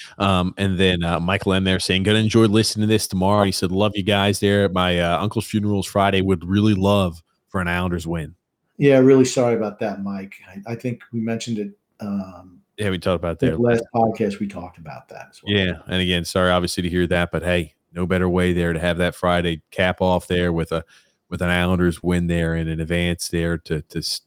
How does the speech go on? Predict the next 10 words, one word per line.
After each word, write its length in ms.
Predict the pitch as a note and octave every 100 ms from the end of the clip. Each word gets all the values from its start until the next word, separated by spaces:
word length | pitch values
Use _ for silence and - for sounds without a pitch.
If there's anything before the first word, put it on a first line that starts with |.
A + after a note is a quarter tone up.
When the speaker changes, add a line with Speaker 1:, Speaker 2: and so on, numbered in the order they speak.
| -
Speaker 1:
to 260 | E2 D2+ D2+ -
Speaker 2:
Uh, 140 | A2+ B2+
okay, 260 | B2+ B2 A#2 A2
that, 260 | B2+ C3 -
that 180 | B2+
just 220 | B2+ A2+ -
came 200 | A#2 G2+
out 240 | G2 F#2
wrong. 300 | F#2+ D#2+ D#2+ - _ - -
Speaker 1:
Eh, 100 | -